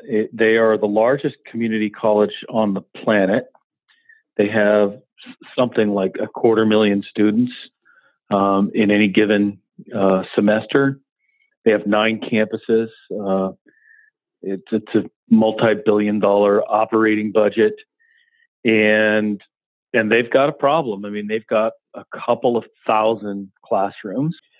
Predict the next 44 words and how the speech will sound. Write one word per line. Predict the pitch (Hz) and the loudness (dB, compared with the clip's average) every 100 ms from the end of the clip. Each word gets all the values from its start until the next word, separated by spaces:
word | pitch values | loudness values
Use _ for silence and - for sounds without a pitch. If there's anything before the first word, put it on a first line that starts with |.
| _ - | _ -4
And | 113 110 110 110 110 110 110 107 _ - | 0 2 2 2 2 0 -4 -8 _ -20
when | 143 143 113 120 120 117 117 120 - | -20 -10 -2 0 2 2 0 0 -4
I, | 117 113 123 - | -2 0 0 0
I | 113 | 0
met | 117 131 147 | 2 0 0
Jorge | - - 113 107 104 104 107 113 - | -4 0 2 2 0 0 2 0 0
at | 110 107 | 0 2
a | 101 - | -2 -2
C | 127 | 0
I | 113 107 | 2 2
O | 113 123 - - | 2 0 -4 -8
conference, | 117 101 90 104 107 - - _ _ _ _ _ _ _ _ _ - | -4 -4 -2 -4 -4 -8 -16 _ _ _ _ _ _ _ _ _ -14
you | 113 151 151 120 | -14 -10 0 2
know, | 110 | 2
I | |
would | 107 107 | 2 2
do | 113 | 4
what | 107 | 4
I | 110 117 | 2 2
always | 113 107 98 98 | 2 0 -2 -8
do, | 104 107 | -8 -6
which | 107 104 | -8 -10
is, | 107 104 - | -10 -12 -10
you | 107 | -8
know, | 95 104 - _ _ _ - | -6 -8 -14 _ _ _ -20
t-, | - - _ | -20 -20 _
t-, | 123 - | -6 -6
tell | - 127 | -2 2
me | 123 | 2
about | 117 113 | 2 0
what | 117 | -2
kind | - 113 | -2 -4
of | 107 | -4
challenges | - 113 117 120 104 98 | -2 0 2 0 -4 -6
you | 101 | -2
have | 104 101 98 | 2 2 0
i-, | 101 101 - | -4 -8 -10
i-, | 101 - | -16 -8
with | 214 - | -6 -4
your | 202 | -4
technology | - 107 - 104 101 92 | -4 -6 0 2 2 0
in | 92 | -6
the | |
classrooms | 87 - - - 95 90 | -4 -2 -2 -2 -4 -4